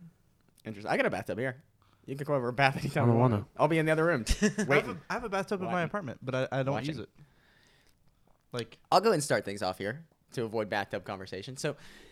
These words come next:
Speaker 1: I, I, w-, I was thinking a little bit this week about how crazy the temperature's been in our area for
Speaker 3: Mm-hmm.
Speaker 1: Christmas time.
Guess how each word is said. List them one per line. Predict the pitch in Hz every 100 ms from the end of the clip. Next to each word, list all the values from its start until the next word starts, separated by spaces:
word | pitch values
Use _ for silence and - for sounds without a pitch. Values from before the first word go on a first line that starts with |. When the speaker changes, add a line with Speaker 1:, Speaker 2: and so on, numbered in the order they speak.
| _ - _ - - _ -
Speaker 1:
I, | 160
I, | 170
w-, | 185 196
I | 190
was | 196
thinking | 370 370
a |
little | 254 190
bit | 151
this | 143
week | 139 135 139 -
about | 123 123 117 113 -
how | 127 131 139 139 135 131
crazy | - - 180 202 165
the | 147
temperature's | 131 117 98 101
been | - 95 95
in | 104
our | 101 101
area | 92 92 87 80 -
for | 160 135
Speaker 3:
Mm-hmm. |
Speaker 1:
Christmas | 131 - -
time. | - 50